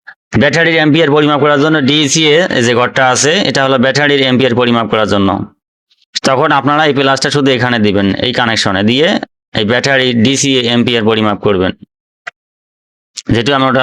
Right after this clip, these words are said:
ব্যবহার করতেছি না। তারপরে আসেন এইচএফই, এটা ব্যবহার করা হয় না, খুব কম। তারপরে দেখেন এখানে ডবল আর দেওয়া আছে,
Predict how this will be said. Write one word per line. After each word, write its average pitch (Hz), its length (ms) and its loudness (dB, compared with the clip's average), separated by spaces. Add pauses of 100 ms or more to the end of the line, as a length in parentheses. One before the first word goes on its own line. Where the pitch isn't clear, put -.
(120)
ব্যবহার 117 280 0
করতেছি 113 340 -2
না। 127 120 0 (1500)
তারপরে 139 360 0
আসেন 175 280 2 (220)
এইচএফই, 175 920 0 (460)
এটা 160 160 0 (180)
ব্যবহার 143 300 0 (100)
করা 139 160 0
হয় 120 200 0
না, 123 120 0 (320)
খুব 143 140 0 (140)
কম। 139 180 0 (2000)
তারপরে 143 360 0
দেখেন 165 180 0
এখানে 160 260 0
ডবল 147 220 2
আর 147 160 2
দেওয়া 139 180 2
আছে, 131 200 0